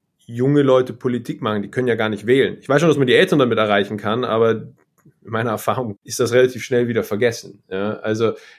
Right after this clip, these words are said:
ich kenne das ja aus den Diskussionen, egal was, egal was man diskutiert, im Ende, im Ende spricht man dann immer wieder über Bildung und dann macht man am Ende wieder gar nichts. Ja, also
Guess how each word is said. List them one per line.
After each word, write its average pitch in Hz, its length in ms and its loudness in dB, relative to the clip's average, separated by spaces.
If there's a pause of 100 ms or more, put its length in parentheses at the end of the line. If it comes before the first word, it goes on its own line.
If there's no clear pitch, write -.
ich - 380 -18
kenne 156 200 2
das 143 60 2
ja 147 80 4
aus 135 80 2
den 139 100 -4
Diskussionen, 139 520 -4
egal 131 380 0
was, 147 180 0
egal 156 220 0
was 185 80 -2
man 160 100 -2
diskutiert, 151 400 -4
im 139 80 -6
Ende, 190 460 2
im 165 260 -8
Ende 175 320 -2
spricht - 240 -10
man 139 80 -6
dann 127 100 -4
immer 180 200 2
wieder 147 160 2
über 127 140 0
Bildung 147 340 2
und 123 80 -6
dann 120 100 0
macht 117 200 -4
man 120 100 -6
am 104 80 -6
Ende 104 180 -4
wieder 92 140 -6
gar - 200 -10
nichts. - 320 -20
Ja, 104 140 -6
also 110 240 0